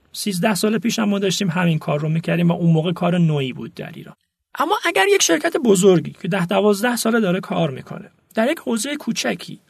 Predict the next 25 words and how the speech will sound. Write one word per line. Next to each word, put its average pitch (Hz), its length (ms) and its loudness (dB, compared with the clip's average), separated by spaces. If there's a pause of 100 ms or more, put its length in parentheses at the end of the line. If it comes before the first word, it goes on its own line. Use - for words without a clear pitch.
(160)
اومده 202 500 2
داره 190 220 -2
تبدیل 202 540 0
می‌شه 147 420 -2
به 165 100 -4
یک 190 520 -4 (1300)
محیط، 240 600 0 (440)
به 202 80 4
یک 269 120 0 (180)
فرهنگ 302 460 0
استارتاپی 220 580 0
رو 240 80 0
داره 160 180 2
وارد 143 260 -2
خودش 170 360 -6
می‌کنه، - 340 -8 (100)
بر 185 100 0
لبهٔ 220 360 4
تکنولوژی 190 520 -2
حرکت - 500 -2
می‌کنه 139 520 -6 (880)
و 185 160 4
داره 214 220 4
یک 302 140 -2
سرویس 220 840 0